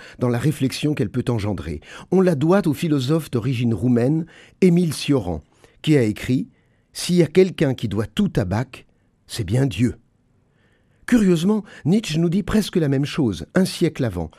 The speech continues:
quand il écrit, après avoir écouté trois fois de suite la Passion selon saint Matthieu, « Celui qui a entièrement désappris le christianisme écoute ici le divin Bach comme parole d'évangile. » Allez,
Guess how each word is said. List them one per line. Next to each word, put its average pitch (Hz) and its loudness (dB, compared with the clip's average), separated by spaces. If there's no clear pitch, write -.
quand - -2
il 139 0
écrit, 208 0
après 131 -2
avoir 120 0
écouté 123 -2
trois 160 -2
fois 143 -2
de 123 -2
suite - -6
la 104 -4
Passion 110 -6
selon 92 -4
saint 117 -4
Matthieu, « 143 -2
Celui 180 2
qui 139 0
a 110 -2
entièrement 147 2
désappris 139 -2
le 110 -2
christianisme 117 -4
écoute 190 0
ici 160 -2
le 123 0
divin 156 -2
Bach 107 -6
comme 98 -6
parole 107 -2
d'évangile. » 76 -8
Allez, 143 2